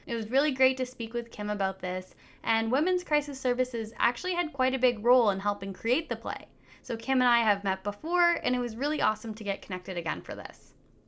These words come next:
I really enjoyed learning from Kim and learning a bit more about forum theater specifically, how it works, and how it can be used to raise awareness about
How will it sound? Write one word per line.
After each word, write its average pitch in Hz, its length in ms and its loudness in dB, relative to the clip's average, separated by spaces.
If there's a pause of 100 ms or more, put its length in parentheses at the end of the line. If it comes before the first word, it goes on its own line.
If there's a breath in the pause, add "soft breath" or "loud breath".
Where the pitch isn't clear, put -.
(280)
I 226 40 -4
really 247 280 6
enjoyed 220 360 -2
learning 247 320 2
from 254 200 -2
Kim 240 400 -4 (380 loud breath)
and 233 240 -4
learning 302 240 2
a 453 60 -8
bit 392 160 0
more 233 340 2
about 233 340 -6
forum 208 380 0
theater 208 380 -4
specifically, 220 880 -4 (180 loud breath)
how 196 200 0
it 214 180 -6
works, 330 420 -2
and 220 140 -10
how 254 180 0
it 320 80 -2
can 403 160 -8
be 381 60 0
used 233 500 -4
to 247 140 -4
raise 214 240 -2
awareness 208 560 -2
about 196 340 -2